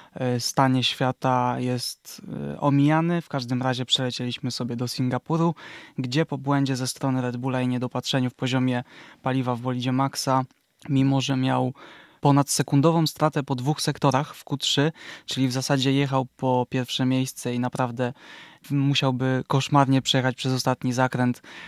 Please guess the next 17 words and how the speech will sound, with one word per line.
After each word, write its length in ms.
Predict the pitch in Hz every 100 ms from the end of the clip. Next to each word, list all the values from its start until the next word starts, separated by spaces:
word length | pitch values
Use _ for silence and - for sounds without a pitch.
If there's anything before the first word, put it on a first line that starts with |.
| - -
żeby 680 | 123 120 127 127 127 123
to 120 | 120 127
stracić, 480 | - 143 143 156
a 80 | 135
przejechał 340 | - 139 123 135
przez 180 | -
niego 180 | 123 123
dobrze, 300 | 131 156 147
tylko 260 | 135 139 131
że 140 | 120
usłyszał, 460 | 123 - 131 120 117
że 160 | 120
jednak 300 | 123 123 120
musi 180 | 123 123
zjechać 260 | 127 117 117
do 100 | 123
boksu, 380 | 120 113 -